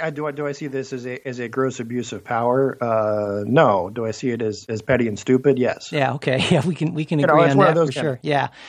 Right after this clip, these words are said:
Speaker 2: Do, do you think that, I mean, c-, because I think both of us agree that there is an extraordinarily high probability that on January twentieth, Joe Biden will be inaugurated as the forty-sixth president.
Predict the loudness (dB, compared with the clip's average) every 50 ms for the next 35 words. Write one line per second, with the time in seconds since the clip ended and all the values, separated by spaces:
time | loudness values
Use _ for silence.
0 | -20 -14 -8 -6 -6 -4 0 2 2 4 4 6 4 4 4 4 2 4 4 6
1 | 4 4 0 -2 _ 0 4 4 4 4 2 -4 -12 -10 -4 0 0 2 4 2
2 | 2 2 2 0 0 2 4 2 2 2 2 0 2 2 2 0 -2 -8 -10 -8
3 | -4 -2 -2 -2 -2 -4 -4 -2 -2 0 0 -2 -2 -4 -6 -6 -6 -6 -6 -4
4 | -2 0 0 0 0 0 -2 -4 -8 -4 -2 0 0 0 0 2 2 2 2 2
5 | 2 2 2 2 2 0 -2 -2 -2 -2 -2 -2 -2 -2 -2 -2 -2 -2 -2 -4
6 | -4 -6 -6 -8 -6 -4 -4 -2 0 2 2 2 0 -2 _ -6 -4 -2 -2 -2
7 | -2 -2 0 0 0 0 -2 -4 -4 -8 -14 -20 -20 -20 -16 -6 0 2 4 4
8 | 4 4 4 4 6 6 6 6 6 6 4 4 2 2 0 0 0 -2 -4 -6
9 | -6 -8 -10 -8 -6 -4 -4 -2 -4 -4 -4 -6 -8 -8 -8 -8 -4 -2 -2 -2
10 | -2 -2 -2 -2 -4